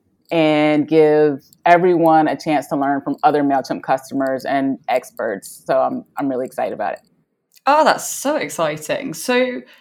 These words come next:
Speaker 2: you know, that, that's such, I think that's such an interesting angle, because Christmas and the holiday period generally are such an important time for small businesses. But it must be, I mean, it must just be so difficult, as if you don't have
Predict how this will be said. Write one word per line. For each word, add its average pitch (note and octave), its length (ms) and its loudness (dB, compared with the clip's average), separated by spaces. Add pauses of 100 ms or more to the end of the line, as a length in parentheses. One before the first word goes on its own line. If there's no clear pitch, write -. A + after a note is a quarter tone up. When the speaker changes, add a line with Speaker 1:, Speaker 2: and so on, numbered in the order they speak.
(120)
Speaker 2:
you D4+ 120 0
know, F3 280 4 (180)
that, G#3+ 280 0
that's - 240 0
such, - 260 -2
I - 80 -4
think B3 200 -6
that's - 180 -6
such A3+ 220 -8
an A3 80 -10
interesting F#3+ 680 -6
angle, F3+ 720 -6 (420)
because F#3+ 600 -2 (460)
Christmas F#3 540 -4
and D3+ 80 -6
the D#3+ 60 -4
holiday D#3+ 360 0
period D#3 460 -4
generally E3+ 600 -4 (100)
are F3 180 2
such - 640 -8
an G3 100 -4
important D#3+ 460 -6
time E3+ 260 -4
for D#3+ 80 -16
small D3+ 240 -8
businesses. - 720 -8 (360)
But G#3+ 80 2
it A3+ 100 2
must C4 320 6
be, - 160 -2
I E3+ 60 0
mean, G3 100 0
it G3+ 80 -6
must D4+ 240 0
just F3+ 200 -4
be - 120 -10
so F3+ 420 0
difficult, - 360 -2
as G#3 100 2
if C#4+ 160 2
you A3 120 -2
don't G3 200 2
have E3+ 340 0